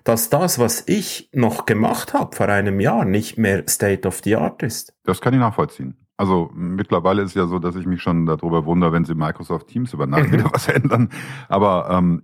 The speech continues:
Speaker 2: in der Tat ist es so, äh, ich konnte Photoshop früher br-, blind bedienen und auch Quark Express. Ähm, heute bei InDesign, wenn ich da was mache, dann merke ich schon, dass ich da A, keine Routine hab und B, dass die die Funktionen wieder versteckt haben irgendwo.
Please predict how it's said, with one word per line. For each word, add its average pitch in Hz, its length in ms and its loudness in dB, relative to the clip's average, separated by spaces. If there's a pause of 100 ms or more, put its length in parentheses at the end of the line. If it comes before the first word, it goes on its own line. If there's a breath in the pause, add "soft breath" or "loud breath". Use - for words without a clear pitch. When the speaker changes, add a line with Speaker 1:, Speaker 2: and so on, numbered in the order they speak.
Speaker 2:
in 90 100 -2
der 90 140 2
Tat 78 260 -2
ist 107 80 -6
es 123 160 -2
so, 135 300 0 (420 loud breath)
äh, 90 240 2
ich - 80 -10
konnte 101 220 -2
Photoshop 98 400 0
früher 82 400 0
br-, 85 220 -6
blind 90 420 0
bedienen 156 520 2
und 85 200 -2
auch 76 240 -2
Quark 80 160 0
Express. 123 480 -4 (560 loud breath)
Ähm, 87 560 2
heute 82 320 -2
bei 82 160 0
InDesign, 98 520 2
wenn 107 100 2
ich 90 40 -4
da 90 140 0
was 90 160 0
mache, 82 220 0
dann 101 120 2
merke 95 240 0
ich 90 60 -4
schon, 95 200 -2
dass 98 120 0
ich 85 100 -4
da 69 220 2
A, 90 80 0
keine 90 220 0
Routine 78 380 0
hab 98 140 0
und 82 140 0
B, 82 160 2
dass 101 180 0
die 92 100 -2
die 87 180 2
Funktionen 95 440 0
wieder 73 160 0
versteckt - 400 -4
haben 73 220 0
irgendwo. 76 500 -6